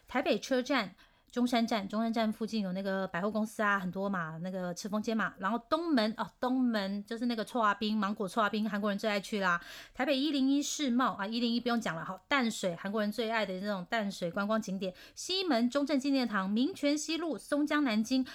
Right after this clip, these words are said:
忠孝新生、古亭、南京复兴、忠孝复兴，还有大安跟南港展览馆这十五个车站呢，都会新增这个列车到站的韩语广播。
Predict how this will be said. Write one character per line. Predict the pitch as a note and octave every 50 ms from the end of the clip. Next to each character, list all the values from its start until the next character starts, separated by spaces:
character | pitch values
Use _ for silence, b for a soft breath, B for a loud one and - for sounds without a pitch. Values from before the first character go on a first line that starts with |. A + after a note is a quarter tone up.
| B B -
忠 | - F4+ F#4+ G#4 A4
孝 | G#4+ G4 E4+ D4
新 | - - D#4 E4
生、 | - - E4 E4
古 | D#4 - - A#3+ G3+
亭、 | F#3 - - G3+ G#3+ A3
南 | A3+ A#3 B3
京 | A#3+ F4
复 | E4+ - D#4
兴、 | C#4 - D4 C#4+ B3+ G#3
忠 | - - B3+ B3+ C4+
孝 | B3+ - C4+ A3+
复 | G3+ - - A3+
兴， | G#3+ - B3 B3 B B B B
还 | - -
有 | D#4 C#4+ G#3+
大 | - _ _ - E4+ D4
安 | C4 A3+ B3 C#4+ D4+ D4+
跟 | - - D#4+ B3 G#3 -
南 | G#3 G3+ A3+ C4 C4+
港 | C#4+ A#3+ F#3 F3 F3+ -
展 | - G#3 G3+ G#3 B3
览 | C4+ C#4 C4+ C#4 D4+
馆 | C#4 B3 F3 F3
这 | - A#3+
十 | A#3 A3+ - - - B3
五 | D#4+ D4+
个 | A3 G3+ F#3
车 | - - A#3+ A#3
站 | A3 - A#3 G3+ F#3
呢， | F#3 F#3 B B B B B B
都 | - F4+ G4 G4
会 | - G4 F4
新 | D4 - - D#4+ E4 E4+
增 | - D#4 D#4 D4+ D#4+
这 | D4 D4+
个 | D4 B3+ A3 G#3
列 | G#3+ E4+ F4 C#4+
车 | C4+ - D#4 D4+
到 | D4+ - - E4+ D#4+ C#4+
站 | B3 D4+ C#4+ B3+
的 | A3 F#3+
韩 | - - - F#3 F#3 G3 F#3+
语 | - F#3+ F#3+
广 | G3 - - E3+ D#3 D#3+
播。 | - F#3+ F#3+ G3 G3+